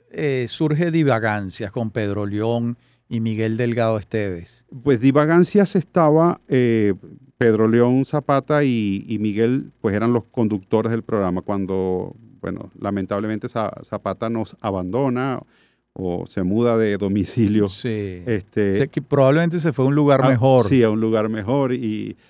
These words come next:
Speaker 2: y donde debe también estarnos iluminando con su, con su luz. Eh, bueno, entonces, eh, Miguel me, me, me invitó a que lo hiciéramos nosotros, eh, y empezamos a hacer Divagancias.
Speaker 1: ¿Tú no, nunca estuviste con Pedro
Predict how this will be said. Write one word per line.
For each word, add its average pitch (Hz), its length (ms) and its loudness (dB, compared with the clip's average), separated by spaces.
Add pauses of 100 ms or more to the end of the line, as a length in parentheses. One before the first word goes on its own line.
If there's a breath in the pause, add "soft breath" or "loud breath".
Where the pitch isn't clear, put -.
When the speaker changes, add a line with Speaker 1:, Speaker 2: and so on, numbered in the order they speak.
(220 soft breath)
Speaker 2:
y 110 100 -4
donde 101 260 0
debe 98 180 2
también 101 420 -2
estarnos 104 460 -6
iluminando 98 540 -2
con 101 160 -4
su, 95 240 -12 (140)
con 98 160 -8
su - 140 -10
luz. 95 440 -4 (500)
Eh, 120 280 2
bueno, 147 260 4
entonces, 147 560 -2
eh, 131 380 2
Miguel 131 440 2
me, 135 300 -2
me, 113 260 -4
me 110 140 -2
invitó 107 600 -2
a 101 100 -8
que 107 120 -8
lo 98 120 -4
hiciéramos 104 520 -4 (220)
nosotros, 110 640 -2 (300)
eh, 92 480 -4 (360 soft breath)
y 120 120 -4
empezamos 104 520 -2
a 117 40 -4
hacer 104 220 -4
Divagancias. 92 680 -6
Speaker 1:
¿Tú 165 140 2
no, 185 120 2 (120)
nunca 165 340 4
estuviste 143 420 0
con 143 160 2
Pedro 131 200 6